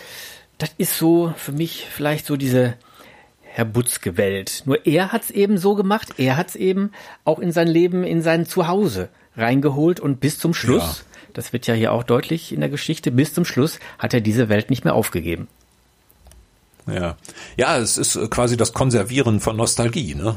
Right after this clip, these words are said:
Speaker 2: äh, in dieser Form, ne?
Speaker 1: Ich glaube,
Speaker 2: Und
Speaker 1: ich glaube, es ist
Speaker 2: trotzdem
Speaker 1: gar nicht, wenn ich da
Speaker 2: dann
Speaker 1: kurz dich unterbrechen darf, äh,
Speaker 2: Ja, aber natürlich.
Speaker 1: es ist für ihn gar nicht Nostalgie, es ist für ihn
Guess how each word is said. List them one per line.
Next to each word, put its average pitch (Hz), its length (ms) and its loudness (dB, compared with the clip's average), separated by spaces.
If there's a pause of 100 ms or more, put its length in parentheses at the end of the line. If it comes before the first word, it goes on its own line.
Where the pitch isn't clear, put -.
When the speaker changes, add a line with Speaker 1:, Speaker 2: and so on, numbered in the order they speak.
(120)
Speaker 2:
äh, 87 340 -4
in - 60 -6
dieser 82 260 -6
Form, 76 360 -6
ne? 92 180 -8
Speaker 1:
Ich - 120 -6
glaube, 190 200 2
Speaker 2:
Und 117 60 2
Speaker 1:
ich 175 80 -2
glaube, 202 200 2
es - 100 2
ist 208 60 0
Speaker 2:
trotzdem 180 100 2
Speaker 1:
gar 185 120 4
nicht, 190 360 -4
wenn 165 100 0
ich 165 80 -4
da - 100 4
Speaker 2:
dann - 140 -4 (100)
Speaker 1:
kurz - 320 -2
dich 196 140 -4
unterbrechen 170 480 -2
darf, 160 140 -4 (920)
äh, 185 180 -6 (200)
Speaker 2:
Ja, 156 140 0
aber 127 260 2
natürlich. 80 560 -8
Speaker 1:
es 165 100 -4
ist 160 120 0
für 185 80 2
ihn 190 140 0
gar 170 140 4
nicht 180 180 0
Nostalgie, 165 680 0
es - 160 -8
ist - 180 -4
für - 140 -2
ihn 151 380 2